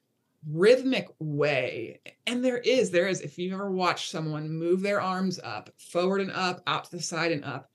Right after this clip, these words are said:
there is kind of a beauty to, to how the scapula moves, because it moves on the ribs, and it's not, there's not even a joint there. It's,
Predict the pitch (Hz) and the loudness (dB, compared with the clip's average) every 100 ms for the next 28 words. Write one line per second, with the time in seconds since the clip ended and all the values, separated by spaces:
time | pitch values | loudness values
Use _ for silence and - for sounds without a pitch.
0 | _ _ _ 214 226 254 294 - 226 190 | _ _ _ 4 6 6 4 -4 -2 2
1 | 160 147 160 175 151 - 170 151 143 - | 2 0 -2 0 -2 -4 -4 -4 -6 -10
2 | - 160 147 - - - 170 175 185 165 | -4 -2 -2 -8 -16 -10 -2 2 2 0
3 | - 147 151 151 143 139 156 247 359 - | -4 -2 -2 -2 -4 -2 -2 -2 -2 -4
4 | 220 240 220 - - _ 220 226 240 370 | -6 -4 -4 -6 -20 _ 2 4 4 6
5 | 466 - 247 240 190 160 185 208 165 170 | 4 0 -4 -2 0 0 2 2 0 -2
6 | 185 185 202 220 508 508 240 254 427 508 | -6 -6 -6 -6 -6 -6 -8 -6 -2 -2
7 | 480 247 156 151 185 247 - 127 - - | -2 -4 -2 0 0 -2 -2 -4 -4 -6
8 | - | -10